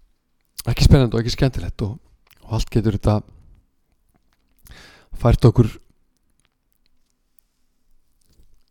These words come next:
eh, með ýmsum hætti frá Guði eða kennt okkur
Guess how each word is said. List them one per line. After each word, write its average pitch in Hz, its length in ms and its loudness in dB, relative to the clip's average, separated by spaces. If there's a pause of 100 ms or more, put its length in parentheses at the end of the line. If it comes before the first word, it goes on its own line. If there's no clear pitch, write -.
eh, 92 320 -10
með 98 260 -2
ýmsum 123 360 0 (1500)
hætti 117 380 0
frá 107 380 2 (1300)
Guði 135 360 8 (1200)
eða - 240 -10
kennt 107 280 -4
okkur - 240 0